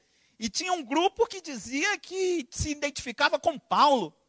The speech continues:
E já tinha um outro grupo que diz, "Não, nós preferimos Apolo, a gente gosta mais de Apolo." E tinha um terceiro grupo que se identificava com Pedro, que nem pastor daquela igreja tinha sido.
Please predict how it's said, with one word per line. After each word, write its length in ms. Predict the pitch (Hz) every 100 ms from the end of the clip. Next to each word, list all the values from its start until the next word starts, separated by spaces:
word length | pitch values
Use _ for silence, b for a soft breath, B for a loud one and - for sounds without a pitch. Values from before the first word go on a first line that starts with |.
| _ _ b b 208
E 80 |
já 160 | 277 302
tinha 160 | - 349
um 60 |
outro 240 | 339 339 240
grupo 240 | 294 -
que 100 | 339
diz, 160 | 294 240
"Não, 240 | 302 269
nós 440 | 233 254 254 -
preferimos 720 | - 269 277 359 254 311 330 285
Apolo, 680 | 302 - 220 262 247 156 - _ _
a 100 | 165
gente 240 | 196 269 214
gosta 320 | 247 - 240
mais 220 | 240 285
de 40 |
Apolo." 640 | 247 - 196 240 240 143 - _ _ _ _ _ -
E 80 | 247
tinha 160 | 359
um 80 | 403
terceiro 560 | - 311 - - 370 294
grupo 420 | 254 339 - - _ _ _
que 140 | 277 311
se 80 |
identificava 640 | 330 320 - 302 254 311 330
com 180 | 415 494
Pedro, 340 | 262 285 269
que 140 | - 370
nem 200 | 359 539
pastor 400 | 440 - 277 440
daquela 260 | - 311
igreja 320 | 240 269 480
tinha 220 | - 427 311
sido. 320 | - 277